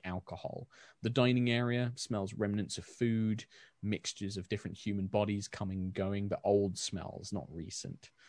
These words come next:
Um, the kitchen still has plenty of food in the cupboards. Most of it,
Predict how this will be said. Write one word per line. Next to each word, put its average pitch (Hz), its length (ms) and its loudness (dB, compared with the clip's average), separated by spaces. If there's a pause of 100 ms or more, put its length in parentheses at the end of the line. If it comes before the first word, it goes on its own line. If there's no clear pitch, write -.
(220)
Um, 90 500 -10 (280)
the - 80 -2
kitchen 185 420 4
still 143 240 8
has 117 180 2
plenty 117 260 2
of 101 80 0
food 131 340 6
in 113 100 2
the 110 80 0
cupboards. 131 540 4
Most 110 320 0
of 101 100 -2
it, 95 200 2